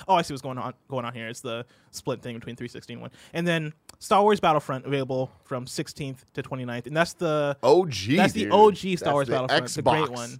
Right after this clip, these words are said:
Speaker 2: Star Wars
Speaker 1: Yeah.
Speaker 2: Battlefront.
Speaker 1: And that's available on both Xbox One and Xbox three sixty games with gold. And here's
Speaker 2: That's
Speaker 1: the
Speaker 2: the
Speaker 1: thing.
Speaker 2: cool one, man.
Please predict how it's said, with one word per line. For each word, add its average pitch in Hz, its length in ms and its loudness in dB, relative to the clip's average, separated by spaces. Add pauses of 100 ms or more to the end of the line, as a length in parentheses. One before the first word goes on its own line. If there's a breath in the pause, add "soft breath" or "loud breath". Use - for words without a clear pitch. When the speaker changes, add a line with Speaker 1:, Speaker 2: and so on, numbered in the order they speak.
(140)
Speaker 2:
Star 123 360 2
Wars 123 280 4
Speaker 1:
Yeah. 131 80 0
Speaker 2:
Battlefront. 104 580 -2
Speaker 1:
And 156 100 -4
that's 170 200 2
available 165 340 2
on 143 140 0
both 135 220 0
Xbox 127 360 -6
One 123 180 -8
and 120 160 -8
Xbox - 240 -8
three 131 140 -10
sixty 135 320 -12
games 127 460 -12 (180)
with 117 260 -8 (220)
gold. 113 360 -6
And 143 60 -8
here's 262 200 0
Speaker 2:
That's 180 60 -14
Speaker 1:
the - 40 -
Speaker 2:
the - 40 -4
Speaker 1:
thing. 175 120 0
Speaker 2:
cool 117 120 2
one, 78 120 -6
man. 78 260 -12